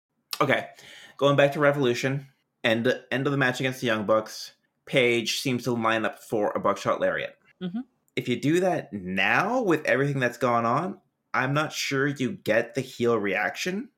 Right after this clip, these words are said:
Speaker 1: so much as people seeing it as a babyface finally having enough.
Speaker 2: Mm-hmm.
Speaker 1: Whatever happens tomorrow night, I'm very excited for it. And I, I kinda just wanna take the ride.
Speaker 2: Our next match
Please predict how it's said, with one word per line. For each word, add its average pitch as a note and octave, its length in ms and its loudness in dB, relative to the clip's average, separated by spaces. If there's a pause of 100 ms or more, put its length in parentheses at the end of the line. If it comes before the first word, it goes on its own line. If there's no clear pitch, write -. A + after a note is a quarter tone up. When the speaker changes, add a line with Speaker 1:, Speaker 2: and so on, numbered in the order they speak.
(200)
Speaker 1:
so - 500 0
much B2 340 0
as - 400 -2 (260)
people C3 240 -2
seeing A#2 360 -4
it - 200 -4
as A2 400 -4
a A2 100 2
babyface A2 1000 -2 (320)
finally A2+ 420 2
having G2+ 320 2
enough. - 560 -8 (320)
Speaker 2:
Mm-hmm. E3 320 -6 (300)
Speaker 1:
Whatever D3 560 -2
happens B2 600 -2
tomorrow G#2+ 320 0
night, G#2 340 0
I'm F#2+ 260 -6 (100)
very G#2+ 260 0
excited G2+ 460 -2
for B2+ 320 -2
it. - 280 -8 (380)
And A2+ 220 0 (300)
I, A2 140 4 (160)
I A#2 100 4
kinda B2+ 300 0
just C3+ 160 0
wanna B2 160 0
take B2 160 -6
the A2+ 80 0
ride. G2+ 400 2 (540)
Speaker 2:
Our E3+ 120 -4
next G#3+ 380 -6
match C#3+ 580 -8